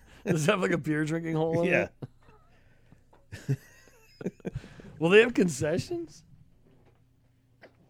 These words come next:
Speaker 1: Maybe you order it and they bring it to you?
Speaker 2: Or they, maybe not, you don't go stay in line, but you got the guys walking up and down the aisles,
Speaker 1: Yeah, I
Speaker 2: maybe
Speaker 1: don't know.
Speaker 2: it goes fully
Speaker 1: Yeah.
Speaker 2: into that. Beer here!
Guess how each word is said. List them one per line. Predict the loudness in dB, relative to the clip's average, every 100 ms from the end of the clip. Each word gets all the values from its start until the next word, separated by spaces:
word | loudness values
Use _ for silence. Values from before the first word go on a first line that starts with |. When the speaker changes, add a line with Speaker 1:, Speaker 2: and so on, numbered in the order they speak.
| -20 -20 _ -20 _ _ _ _ _
Speaker 1:
Maybe | 2 4 6
you | 6 6 6 4 2
order | 2 4 4
it |
and | 2
they | 0
bring | 0 0
it | 0
to | 0
you? | 0 -2 -12 -20 -20 _ -2
Speaker 2:
Or | 0 2
they, | 0
maybe | 2 2 2 0
not, | 0 0 0
you | 0
don't | 0
go | 0
stay | 0 0
in | 0
line, | 0 -2 -2
but |
you | -4
got | -6
the | -4
guys | -2 -2 0
walking | -2 -2 -4 -6 -6
up | -6
and | -6
down | -8
the | -8
aisles, | -6 -4 0
Speaker 1:
Yeah, | 2 2
I |
Speaker 2:
maybe | 0
Speaker 1:
don't | -2
know. |
Speaker 2:
it | -4
goes | -6 -16 -10
fully | -6 -2
Speaker 1:
Yeah. | -2 -2
Speaker 2:
into | -6
that. | -6 -8 -12 _ _ _ _ _ -20 -20 -20 12
Beer | 12 12 12
here! | 12 12 12 12